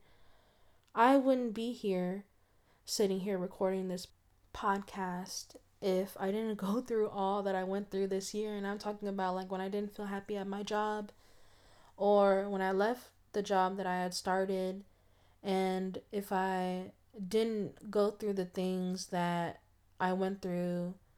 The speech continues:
that encouraged me to start therapy. So, like, if these things didn't happen,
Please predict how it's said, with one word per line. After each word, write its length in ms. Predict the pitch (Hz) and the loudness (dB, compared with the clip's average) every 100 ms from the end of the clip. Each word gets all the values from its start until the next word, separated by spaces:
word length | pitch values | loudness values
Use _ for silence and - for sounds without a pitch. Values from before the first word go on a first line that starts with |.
| - - _ _ - | -20 -20 _ _ -2
that 400 | 185 185 180 - _ | 2 2 0 -4 _
encouraged 560 | 202 196 - 190 190 196 | -6 -4 -2 0 0 -2
me 240 | 196 185 190 | -2 -2 -6
to 340 | - 196 190 | -4 -2 -4
start 360 | - 180 175 180 | -4 -2 -2 0
therapy. 580 | 180 185 190 190 175 185 | 0 0 -2 -4 -4 -2
So, 280 | - 180 | -2 0
like, 200 | 175 175 | 0 -2
if 200 | 180 196 | -2 -2
these 260 | 240 240 240 | -4 -4 -4
things 380 | - 214 226 214 | -4 -2 -4 -2
didn't 240 | 214 208 | -2 -2
happen, 600 | 185 175 - 240 247 262 | -2 -4 -2 -2 -2 -6